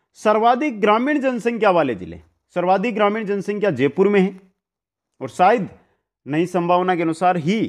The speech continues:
इसके अंदर आपका जयपुर ही रहेगा। अलवर दो नंबर पे है,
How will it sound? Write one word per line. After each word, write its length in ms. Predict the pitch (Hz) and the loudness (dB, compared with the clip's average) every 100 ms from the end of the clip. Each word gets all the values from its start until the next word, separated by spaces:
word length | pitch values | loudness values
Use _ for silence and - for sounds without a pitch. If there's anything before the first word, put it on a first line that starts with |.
| - _ | -8 _
इसके 280 | 151 - 185 | -10 -2 0
अंदर 240 | 170 170 | 2 4
आपका 280 | 165 135 160 | 4 4 2
जयपुर 340 | 127 135 156 147 | 2 2 2 2
ही 60 | |
रहेगा। 400 | 123 101 92 87 - _ _ _ _ _ | 2 -2 -4 -8 -10 _ _ _ _ _
अलवर 380 | 175 185 196 220 | 0 0 0 2
दो 180 | 190 190 | 4 4
नंबर 240 | 190 196 | 2 0
पे 140 | 196 | 0
है, 120 | 208 | 0